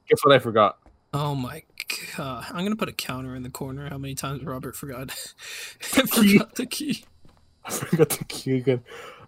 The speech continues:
Speaker 1: Um, so yeah, and then, so what,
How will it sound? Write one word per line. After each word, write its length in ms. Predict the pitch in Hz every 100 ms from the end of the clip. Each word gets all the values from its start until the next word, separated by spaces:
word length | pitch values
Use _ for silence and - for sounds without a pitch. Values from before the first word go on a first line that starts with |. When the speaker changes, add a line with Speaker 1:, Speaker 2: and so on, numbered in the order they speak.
| -
Speaker 1:
Um, 540 | 131 127 120 110 110 _ _ - _ _
so 140 | - 160
yeah, 180 | 147 143
and 160 | 151
then, 180 | 160 143
so 180 | - 143
what, 420 | 131 135 127 -